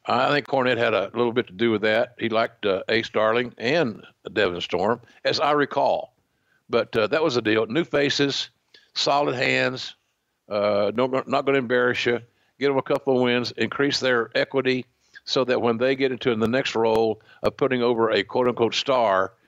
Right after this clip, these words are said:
the star gets a, a win of some level of significance.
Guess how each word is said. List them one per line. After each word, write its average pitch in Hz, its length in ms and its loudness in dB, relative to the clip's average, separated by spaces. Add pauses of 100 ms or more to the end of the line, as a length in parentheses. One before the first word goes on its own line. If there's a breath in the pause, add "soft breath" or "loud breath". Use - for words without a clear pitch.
(140)
the 98 80 -10
star 120 260 0
gets 110 200 -4
a, 95 100 0 (180)
a 101 100 2
win 110 460 0
of 98 140 -2
some 117 320 -2 (280)
level 107 400 0
of 104 100 -2
significance. - 640 -6